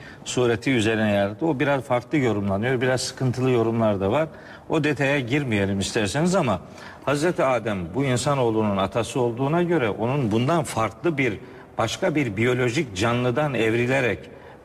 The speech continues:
böyle başka ara varlıklar, ara canlılar geçiren, başka türlerden buraya doğru şekillenen bir evrim süreci geçirdiğini söylemek durumunda değiliz. Ona Kur'ani hiçbir referans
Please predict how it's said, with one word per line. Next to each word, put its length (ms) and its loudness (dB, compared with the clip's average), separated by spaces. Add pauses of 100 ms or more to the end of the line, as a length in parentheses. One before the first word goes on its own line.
böyle 460 2 (360)
başka 500 0 (120)
ara 320 0
varlıklar, 580 0 (100)
ara 440 0
canlılar 600 0 (380)
geçiren, 560 0
başka 340 -2
türlerden 840 0 (300)
buraya 400 2
doğru 460 2 (220)
şekillenen 800 0
bir 220 0 (340)
evrim 360 2
süreci 440 0
geçirdiğini 600 0
söylemek 720 -2
durumunda 500 0
değiliz. 300 0
Ona 220 2
Kur'ani 560 0
hiçbir 320 0
referans 540 0